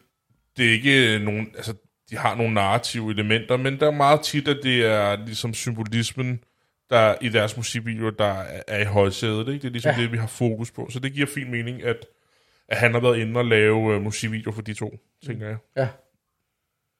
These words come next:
Speaker 1: Det er interessant.
Speaker 2: Ja, og, og jeg sy-, og igen, altså, jeg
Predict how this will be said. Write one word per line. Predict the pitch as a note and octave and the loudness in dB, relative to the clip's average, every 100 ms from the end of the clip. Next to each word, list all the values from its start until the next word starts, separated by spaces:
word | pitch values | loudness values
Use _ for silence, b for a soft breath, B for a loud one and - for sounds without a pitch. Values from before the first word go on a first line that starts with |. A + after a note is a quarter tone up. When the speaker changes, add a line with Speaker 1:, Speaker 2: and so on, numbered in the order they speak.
| _ _ _ _ _ _ _ G2 | _ _ _ _ _ _ _ -20
Speaker 1:
Det | |
er | D3+ | -16
interessant. | G#3 E3 C#3+ - - _ _ _ _ _ _ _ - | -10 -6 -6 -6 -18 _ _ _ _ _ _ _ 4
Speaker 2:
Ja, | D#3+ E3+ | 6 8
og, | F3 E3+ | 8 8
og | F3 F3+ | 12 12
jeg | A#3 A3 | 12 10
sy-, | A#3+ D#3 D3+ | 6 2 4
og | E3 E3 | 6 8
igen, | D3+ D3 E3 - | 8 6 4 2
altså, | B2 A2 | -2 -2
jeg | A2+ A#2 | 2 0